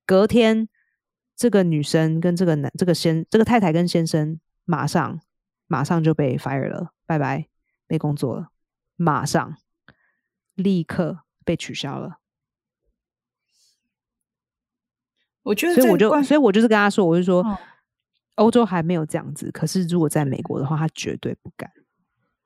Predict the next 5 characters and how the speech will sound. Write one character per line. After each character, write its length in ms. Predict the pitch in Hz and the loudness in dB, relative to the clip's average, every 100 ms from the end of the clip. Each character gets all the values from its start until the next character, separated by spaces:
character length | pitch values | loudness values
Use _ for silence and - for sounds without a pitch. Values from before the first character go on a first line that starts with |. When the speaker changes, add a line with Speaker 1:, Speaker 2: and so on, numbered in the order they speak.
| _ _ _ _ _ _ _ _ _ _ _ _ _ _ _ _ _ _ _ _ _ _ _ _ _ _ _ _ _ | _ _ _ _ _ _ _ _ _ _ _ _ _ _ _ _ _ _ _ _ _ _ _ _ _ _ _ _ _
Speaker 2:
很 160 | - 190 | -10 -8
不 200 | 220 247 | -4 -4
一 160 | 208 190 | -2 -2
样 260 | 202 175 156 | -4 -6 -8
欸。 340 | - - | -12 -14